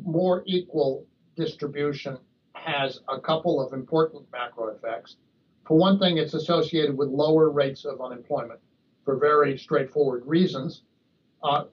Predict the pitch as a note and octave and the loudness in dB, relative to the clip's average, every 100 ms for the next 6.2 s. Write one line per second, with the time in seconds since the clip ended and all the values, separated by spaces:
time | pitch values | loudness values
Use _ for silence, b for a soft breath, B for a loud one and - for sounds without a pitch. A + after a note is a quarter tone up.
0 | _ D#3 F3+ G#3 F#3+ D#3 D3+ D3 B2 D#3 | _ 2 4 6 6 4 2 0 2 2
1 | G#3+ G3 G3 E3+ E3 F3 F3+ C#3 A2+ - | 2 2 0 -2 -4 -4 -6 -6 -8 -8
2 | _ _ _ _ C#3 C3 B2 A#2 A2 _ | _ _ _ _ -8 -6 -4 -6 -8 _
3 | _ _ _ _ _ _ _ E3 E3 D#3 | _ _ _ _ _ _ _ 0 0 0
4 | B2 C3 - C#3+ F3+ F#3 - C3 - A#2 | -4 -6 -6 2 4 4 2 -6 -8 -10
5 | A#2 - - E3+ D#3 C#3+ C3+ E3+ E3 C3 | -10 -12 -8 -4 -2 -4 -6 -4 -4 -6
6 | A2+ | -8